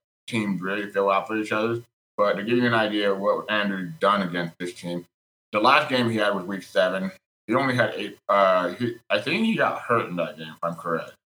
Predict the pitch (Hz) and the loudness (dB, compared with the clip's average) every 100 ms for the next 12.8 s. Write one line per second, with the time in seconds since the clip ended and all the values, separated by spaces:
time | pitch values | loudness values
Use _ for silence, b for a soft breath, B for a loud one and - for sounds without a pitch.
0 | _ _ 95 113 120 117 104 95 87 73 | _ _ -6 -2 0 2 2 0 -2 -6
1 | - _ _ _ _ 101 104 127 127 113 | -12 _ _ _ _ -2 0 0 2 2
2 | 98 85 95 95 - 113 113 98 123 120 | 2 -2 -6 -6 0 0 2 4 2 4
3 | 113 101 107 101 95 92 90 - 87 82 | -2 -2 -2 -2 0 -6 -6 -6 -6 -6
4 | _ _ _ _ - 85 92 107 101 113 | _ _ _ _ -6 -6 0 0 2 0
5 | 110 98 87 90 87 90 87 101 - - | 0 -2 -4 -6 -6 -6 2 2 2 -8
6 | 101 120 117 123 127 - 123 123 120 120 | 0 2 4 2 2 0 2 4 2 2
7 | 120 113 113 - _ _ _ 135 131 - | 0 -2 -2 -10 _ _ _ -4 -4 -6
8 | 135 123 120 110 98 - 120 120 120 117 | -8 -6 -2 -4 -4 -2 0 0 -2 -2
9 | 107 104 - 117 113 110 107 101 101 98 | -2 -4 -2 -2 2 0 0 -2 -2 -2
10 | - _ _ _ _ _ _ _ _ _ | -8 _ _ _ _ _ _ _ _ _
11 | _ 165 - 170 156 127 123 107 110 104 | _ 2 6 8 8 8 6 6 6 6
12 | 92 90 95 90 - 85 78 | 6 0 -4 -4 -8 -8 -10